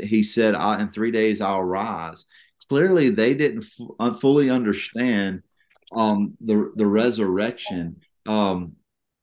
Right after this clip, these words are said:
what is, what is so clear here, let me see if I can find it. Um, but when he, when he tells Martha, he says, "I am the resurrection and the life. Whoever believes in me, though he die, yet shall he live. And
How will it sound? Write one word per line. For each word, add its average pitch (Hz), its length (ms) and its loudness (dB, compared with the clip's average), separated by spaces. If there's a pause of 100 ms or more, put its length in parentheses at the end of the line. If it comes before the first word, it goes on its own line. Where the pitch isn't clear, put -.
(1200)
what 123 180 4
is, 107 320 -2
what 131 220 2
is 110 220 0
so 165 240 0
clear 156 560 -2
here, 104 560 -4
let 101 100 -12
me 104 80 -8
see 104 140 -10
if 92 100 -8
I 95 100 -4
can 85 200 -10
find 95 340 -6
it. 82 120 -12 (120)
Um, 85 440 -6 (120)
but 110 220 -2
when 117 160 2
he, 110 260 0 (540)
when 127 120 0
he 127 120 4
tells 175 420 0
Martha, 123 680 -2 (680)
he 120 160 2
says, 110 400 0
"I 127 220 -2
am 165 260 -2
the 123 100 4
resurrection 113 920 0
and 98 160 -6
the 98 60 -6
life. 92 380 -6 (540)
Whoever 127 480 6
believes 127 480 2
in 131 160 -2
me, 104 220 2
though 104 260 0
he 123 160 -2
die, 92 460 -6
yet 101 220 -4
shall 117 340 -2
he 127 180 -2
live. 98 340 0
And 98 240 -6